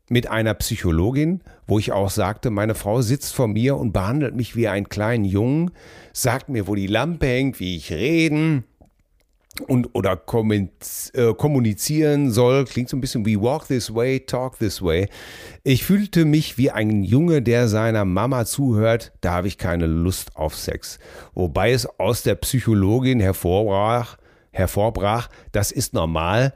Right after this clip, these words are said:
Wenn Sie mit Ihrer Mutter schlafen wollen würden, dann hätten wir jetzt hier ein dringendes Thema. <laughs> Ja, okay. Mittlerweile sind wir seit rund drei Komma fünf Jahren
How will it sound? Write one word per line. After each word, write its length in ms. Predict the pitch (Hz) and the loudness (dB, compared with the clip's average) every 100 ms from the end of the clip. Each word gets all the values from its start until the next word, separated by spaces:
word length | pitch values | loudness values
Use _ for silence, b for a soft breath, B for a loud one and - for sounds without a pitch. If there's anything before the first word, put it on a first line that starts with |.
| _ | _
Wenn 220 | 98 101 | -2 0
Sie 100 | 101 | 2
mit 180 | 92 90 | 0 -2
Ihrer 280 | 104 92 87 | 0 0 2
Mutter 320 | 98 131 110 | 0 0 0
schlafen 480 | 92 95 107 110 87 | 0 0 0 -2 0
wollen 320 | 90 95 87 | 2 2 2
würden, 300 | 92 98 104 | 2 2 2
dann 160 | 95 | 2
hätten 280 | 82 101 98 | 0 -2 -2
wir 60 | 87 | 0
jetzt 200 | 90 - | 0 -2
hier 320 | 92 92 92 - b b _ _ _ | 0 2 0 -2 b b _ _ _
ein 300 | 80 80 87 | -4 0 0
dringendes 580 | 104 92 117 110 101 - | 0 0 2 2 0 0
Thema. 460 | 196 143 85 82 - B B B B B | 0 0 -2 -4 -8 B B B B B
<laughs> 280 | 120 104 92 - | 4 4 2 0
Ja, 120 | - 143 | 2 2
okay. 380 | - 131 113 113 160 160 | 2 2 2 2 -4 -2
Mittlerweile 540 | 123 180 175 160 175 139 | 0 2 2 4 4 2
sind 180 | 170 | 2
wir 100 | 156 | 4
seit 160 | 127 127 | 4 4
rund 260 | 117 147 135 | 2 2 2
drei 200 | 110 135 | 0 0
Komma 240 | 147 120 | 0 0
fünf 200 | - 127 | 0 0
Jahren 440 | 113 113 113 110 | 0 2 0 -2